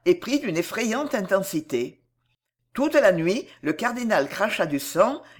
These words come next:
éprouvant des difficultés incroyables à respirer. Bouvard, premier médecin du roi, passa cette nuit au chevet de son éminence, qu'il saigna encore deux fois,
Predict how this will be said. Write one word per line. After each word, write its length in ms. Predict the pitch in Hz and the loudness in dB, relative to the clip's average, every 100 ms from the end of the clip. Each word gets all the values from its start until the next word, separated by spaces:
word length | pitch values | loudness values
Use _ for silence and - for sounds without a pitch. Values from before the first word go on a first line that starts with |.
| _ | _
éprouvant 440 | 233 - 277 202 165 | -6 -2 0 2 2
des 120 | 240 | 0
difficultés 720 | 180 214 285 269 208 160 131 | -4 -4 -4 -4 -6 -4 -2
incroyables 760 | 135 - 233 220 202 269 269 151 | -4 -4 -4 2 4 4 2 0
à 60 | |
respirer. 680 | 180 196 - 139 120 120 - _ _ _ _ _ _ _ _ _ _ _ _ _ | -2 -4 -6 -6 -4 -6 -10 _ _ _ _ _ _ _ _ _ _ _ _ _
Bouvard, 500 | 143 254 180 202 277 | -4 2 4 4 2
premier 300 | - 254 269 | 0 0 2
médecin 440 | 254 220 202 - 180 | 0 0 0 2 0
du 140 | 139 | 0
roi, 400 | 123 131 214 349 - - | 0 2 2 0 -12 -2
passa 280 | 277 285 | 0 2
cette 240 | 285 233 202 | 2 2 0
nuit 280 | 170 175 226 | 0 0 -2
au 80 | 170 | -2
chevet 300 | - 185 196 | 0 -2 -2
de 100 | 175 | -4
son 220 | 147 131 | -4 -4
éminence, 640 | 190 190 151 160 247 - 294 - - | -2 0 0 -2 -4 -6 -8 -8 -6
qu'il 180 | 180 | -4
saigna 400 | 160 269 262 220 | 0 2 2 2
encore 380 | 170 156 175 131 | -2 0 0 0
deux 180 | 123 240 | 0 0
fois, 380 | - 196 208 | 0 0 0